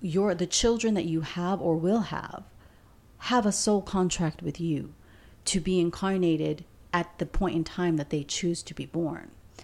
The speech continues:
It's really a very powerful connection that husband, wife, child,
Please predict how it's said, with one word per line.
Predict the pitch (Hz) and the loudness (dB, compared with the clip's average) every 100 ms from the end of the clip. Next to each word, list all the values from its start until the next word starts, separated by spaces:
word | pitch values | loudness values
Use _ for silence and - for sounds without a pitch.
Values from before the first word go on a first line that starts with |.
| - - - - - | -20 -20 -20 -14 -4
It's | 190 - | -4 -2
really | 160 208 233 190 | 0 0 2 2
a | |
very | 151 160 151 | 2 0 0
powerful | 151 - 170 190 170 - 147 147 - - | -2 -6 -2 0 0 -2 -4 -4 -8 -14
connection | - 160 240 - - 151 104 - | -4 -2 -2 -2 -4 -4 -6 -12
that | 190 160 156 - - - | -6 -4 -4 -8 -20 -20
husband, | - 175 151 165 160 160 - | -2 0 2 0 -2 -4 -12
wife, | 175 156 147 143 - - - - - - - | -4 -2 -2 -8 -18 -20 -20 -20 -20 -20 -14
child, | - 175 165 156 151 | -4 -2 0 -2 -4